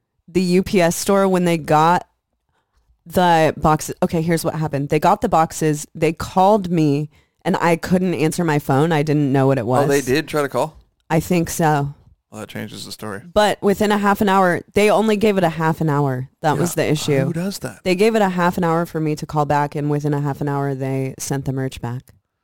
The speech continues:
Speaker 2: I was like,
Speaker 1: So
Speaker 2: "You
Speaker 1: it
Speaker 2: guys
Speaker 1: was
Speaker 2: fucked us." I was like, "You fucked us."
Speaker 1: At least I think they tried to call.
Speaker 2: It was bad.
Speaker 1: I can't remember, but
Speaker 2: No, I don't think they tried to call.
Speaker 1: Yeah, maybe they
Speaker 2: I don't think
Speaker 1: didn't.
Speaker 2: they tried to, 'cause I was like, "Did you try to get a hold of us or what?"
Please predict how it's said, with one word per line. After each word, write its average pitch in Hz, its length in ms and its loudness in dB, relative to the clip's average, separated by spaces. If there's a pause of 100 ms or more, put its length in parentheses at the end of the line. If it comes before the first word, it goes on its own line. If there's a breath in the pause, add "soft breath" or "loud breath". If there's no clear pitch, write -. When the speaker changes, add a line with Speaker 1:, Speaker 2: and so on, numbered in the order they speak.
(480)
Speaker 2:
I 120 80 -4
was 135 140 -2
like, 139 220 -4
Speaker 1:
So 165 200 0
Speaker 2:
"You 165 60 2
Speaker 1:
it - 40 2
Speaker 2:
guys 175 80 0
Speaker 1:
was 175 140 0
Speaker 2:
fucked 123 200 -4
us." - 220 -20
I - 180 -20
was 113 120 -16
like, 117 120 -16
"You 117 60 -14
fucked - 240 -10
us." - 160 -20 (760)
Speaker 1:
At 185 180 -4
least 220 220 0
I 190 80 2
think 185 300 -2
they 175 140 -2
tried 143 280 -2
to 143 80 -2
call. 143 360 -4 (960)
Speaker 2:
It 123 40 -16
was 110 100 -12
bad. 107 220 -12 (220)
Speaker 1:
I 165 80 -8
can't 185 220 -4
remember, 147 420 -6
but 139 280 -10 (440)
Speaker 2:
No, 147 100 -12
I 127 80 -10
don't 143 140 -12
think 139 140 -16
they 117 80 -10
tried 113 180 -10
to 101 60 -16
call. 90 200 -18 (460)
Speaker 1:
Yeah, 160 140 -4
maybe 175 260 0
they 160 140 -2
Speaker 2:
I - 20 0
don't 151 240 -2
think - 20 -
Speaker 1:
didn't. 147 80 -4
Speaker 2:
they 104 60 -10
tried - 180 -16
to, 107 80 -20
'cause 123 140 -10
I 113 40 -2
was 113 120 -8
like, 113 180 -10
"Did 104 120 -14
you 104 60 -14
try 127 120 -2
to 123 40 -2
get - 120 2
a - 40 4
hold 302 140 4
of 202 60 0
us 175 200 -2
or 107 60 -8
what?" 139 220 -8